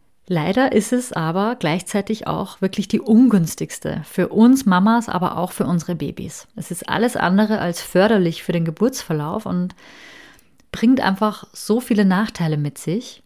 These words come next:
Du hast nicht die Schwerkraft, die dich unterstützt oder dein Baby unterstützt. Es werden Geburtsverletzungen begünstigt, der Geburtsweg ist verengt.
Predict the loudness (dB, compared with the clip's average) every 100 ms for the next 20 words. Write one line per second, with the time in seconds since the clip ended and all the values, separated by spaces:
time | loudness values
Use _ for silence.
0 | _ -10 -4 -2 -4 -8 -20 _ _ _
1 | 0 4 4 2 -2 0 2 2 0 -2
2 | -2 -2 -6 0 0 2 2 2 -2 0
3 | -2 0 0 0 0 -2 0 0 2 0
4 | 0 -4 -6 -4 -4 -4 -6 -10 -6 -6
5 | -4 -4 -4 -6 -4 0 0 -2 0 0
6 | 0 0 0 2 0 0 0 0 -2 -2
7 | -2 -4 -14 -6 -2 -2 0 2 2 0
8 | 2 2 2 -4 -4 -8 -14 -8 -8 -4
9 | 0 4 6 4 0